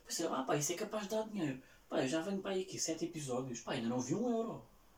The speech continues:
Pá, não vi um euro. Comprei um microfone, comprei, pá,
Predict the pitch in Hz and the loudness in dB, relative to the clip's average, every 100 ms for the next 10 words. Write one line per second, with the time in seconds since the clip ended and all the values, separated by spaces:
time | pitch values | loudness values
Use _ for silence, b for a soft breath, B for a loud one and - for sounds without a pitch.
0 | - - - - 131 127 139 233 208 220 | -20 -20 -6 -2 0 0 0 0 2 2
1 | 185 - B B B - 226 226 208 190 | 0 -2 B B B -4 0 2 4 2
2 | 175 147 - - 147 139 139 135 B B | 0 -2 -2 -2 0 0 -2 -4 B B
3 | B - 214 208 202 175 - B B - | B -4 -2 2 2 2 0 B B -6
4 | - | -6